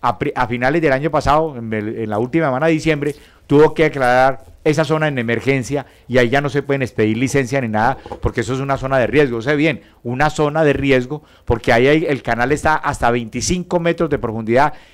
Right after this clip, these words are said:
y ya la muestra de que hay parte del canal ya fracturado, paredes, losa superior, losa de fondo. Y esas obras valen recuperarla veintidós mil millones de pesos. Entonces, la gran pregunta es, ¿qué Aguas y Aguas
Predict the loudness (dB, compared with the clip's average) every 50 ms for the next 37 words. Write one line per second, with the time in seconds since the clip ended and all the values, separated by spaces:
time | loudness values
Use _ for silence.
0 | _ -8 -4 -2 0 0 0 0 -2 0 0 0 0 0 -2 -6 -8 -8 _ -20
1 | _ _ -4 -4 -2 -2 -2 -2 -2 -2 -4 -2 -2 -4 -6 -4 -6 -4 -4 -4
2 | -2 -2 -4 -2 -2 -4 -6 -4 -4 -4 -2 0 -2 -2 -2 -4 -8 _ _ _
3 | _ _ -2 0 2 2 2 2 4 2 2 0 -4 -8 -18 _ -4 2 2 2
4 | 2 2 -2 -6 -6 -6 -6 -4 -4 -2 2 2 2 2 0 -6 -12 -20 _ 0
5 | 0 0 2 2 2 0 2 0 0 -4 -4 -4 -10 -14 -16 _ _ _ _ _
6 | _ _ 0 2 4 4 6 4 6 6 8 8 8 6 4 0 -2 -12 _ _
7 | _ _ -20 -20 -20 -20 _ _ _ _ _ _ _ _ _ _ _ -2 2 4
8 | 4 4 4 0 -2 -2 -2 -2 -2 0 0 2 2 2 2 2 0 -2 -2 -8
9 | -18 -20 _ 0 2 2 2 2 2 2 4 4 4 4 4 2 0 0 0 2
10 | 2 4 4 4 2 2 2 2 2 2 2 -2 -8 -10 _ -20 -20 -20 -20 -14
11 | -6 0 4 4 4 4 4 2 2 4 2 2 2 2 0 0 0 0 0 2
12 | 2 4 4 4 4 2 -4 -14 _ _ _ _ 0 2 4 4 4 2 0 0
13 | 2 4 4 4 4 2 0 -2 -2 -4 -10